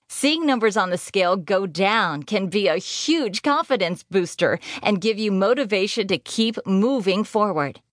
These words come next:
Remember that your weight can also change due to a variety of factors, such as water weight, blood volume, sodium content, and menstruation. Tips for weighing yourself.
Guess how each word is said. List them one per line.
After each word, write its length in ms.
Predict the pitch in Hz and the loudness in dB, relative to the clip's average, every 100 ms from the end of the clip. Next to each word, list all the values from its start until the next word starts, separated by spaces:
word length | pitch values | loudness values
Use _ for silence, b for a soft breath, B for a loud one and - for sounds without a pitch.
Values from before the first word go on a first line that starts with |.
| _ - | _ 0
Remember 640 | 269 262 240 190 139 127 - | 2 4 2 -2 -6 -6 -2
that 160 | 196 | 0
your 180 | 220 220 | 2 0
weight 360 | 190 202 170 - | 2 0 0 -2
can 180 | 190 - | -2 2
also 400 | 196 226 302 302 | 0 0 -4 -4
change 600 | - 277 185 151 151 - | 0 0 0 -2 -6 0
due 200 | 220 214 | 0 0
to 260 | - 220 190 | 0 0 2
a 140 | 180 | 0
variety 680 | 151 165 151 214 233 175 175 | 0 -2 2 0 0 0 0
of 120 | 202 | 2
factors, 540 | 202 202 185 113 - B B - | -2 -2 -4 -4 -6 B B -2
such 300 | 180 160 170 | 0 2 2
as 160 | 185 | 2
water 520 | 185 170 175 233 226 | 0 2 2 2 0
weight, 380 | 156 135 117 - B B _ | -2 -4 -6 -10 B B _
blood 360 | 190 226 302 | 2 2 0
volume, 460 | 233 185 170 165 170 - | 0 0 0 -2 -4 -10
sodium 420 | - 285 302 220 | 0 0 2 -2
content, 640 | 180 190 170 - 165 135 - - | 0 0 0 0 0 0 -6 0
and 200 | 214 185 | 2 4
menstruation. 760 | 170 - 185 165 - 147 143 _ _ _ _ _ _ _ _ _ _ | 2 0 0 0 0 -2 -4 _ _ _ _ _ _ _ _ _ _
Tips 540 | - 277 - - - - | 0 0 0 -6 -12 -2
for 240 | 226 208 196 | 0 2 2
weighing 500 | 180 185 277 220 170 | 2 2 2 2 0
yourself. 640 | 147 - 139 139 - | -4 -2 -2 -2 -16